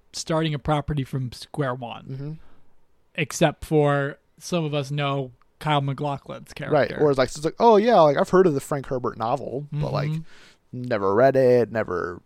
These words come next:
Speaker 2: seen it on a store shelf, never, <laughs> you know, picked it up to glance at it, never seen the movie."
Speaker 1: And
Speaker 2: So
Speaker 1: then Luc Besson's Valerian film
Speaker 2: Mm-hmm.
Speaker 1: did not go
Speaker 2: No.
Speaker 1: anywhere.
Speaker 2: I mean, I think this is a little different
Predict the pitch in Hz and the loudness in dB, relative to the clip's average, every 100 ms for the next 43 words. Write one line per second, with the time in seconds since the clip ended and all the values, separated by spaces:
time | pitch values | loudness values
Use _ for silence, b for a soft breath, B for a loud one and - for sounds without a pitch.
0 | - - - 226 190 147 - 143 190 175 | -20 -12 -4 0 2 2 0 4 10 10
1 | 170 - 160 147 147 139 139 151 135 - | 10 4 2 2 2 2 0 -4 -4 -2
2 | 160 151 160 156 143 127 131 135 127 160 | -2 2 2 0 -4 -4 -4 -8 -6 -4
3 | 175 165 156 156 139 151 151 180 214 117 | 0 2 2 2 -2 -4 -2 -4 -4 -4
4 | 107 180 165 196 175 190 202 214 208 208 | -2 -2 -2 -4 -4 -6 -4 -2 -2 -2
5 | 180 - _ _ _ _ - 165 170 _ | -6 -16 _ _ _ _ -12 -10 -12 _
6 | _ _ _ - 156 160 156 185 196 208 | _ _ _ -4 2 4 4 4 4 4
7 | 220 226 214 214 233 254 143 143 170 - | 2 0 0 2 0 -2 -6 -10 -10 -12
8 | - 139 127 143 139 160 139 135 131 131 | 0 0 2 0 -2 -4 -2 -2 -4 -6
9 | 131 131 175 170 151 135 117 b b - | -6 -4 -4 -2 0 0 -4 b b -6
10 | 156 165 156 147 143 135 143 156 165 196 | -2 0 0 -2 -2 -2 0 0 2 2
11 | 185 - 208 240 254 - | 2 0 0 -2 -8 -8